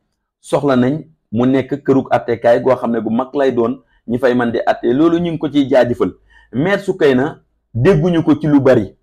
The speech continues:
peut-être xëy na mag moo ko jàpp wala leneen,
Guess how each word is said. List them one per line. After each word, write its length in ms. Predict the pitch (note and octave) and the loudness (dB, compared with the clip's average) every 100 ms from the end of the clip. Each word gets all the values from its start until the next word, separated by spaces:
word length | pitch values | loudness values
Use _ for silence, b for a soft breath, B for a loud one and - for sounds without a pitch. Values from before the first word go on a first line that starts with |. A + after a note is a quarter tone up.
| - | -6
peut-être 400 | C#3 D3 C#3+ - | -2 -2 -4 -6
xëy 280 | - D#3+ D#3 | -2 0 2
na 200 | D#3 D#3 b b b | -2 -6 b b b
mag 280 | G#2+ C3 D3 - _ | -2 0 0 -4 _
moo 240 | - B2+ C#3 | -2 0 0
ko 100 | D3 | 0
jàpp 220 | B2+ C3 - | 0 0 0
wala 280 | D3 C#3+ | 2 4
leneen, 440 | C3 C3 C3 A2 | 4 2 0 -4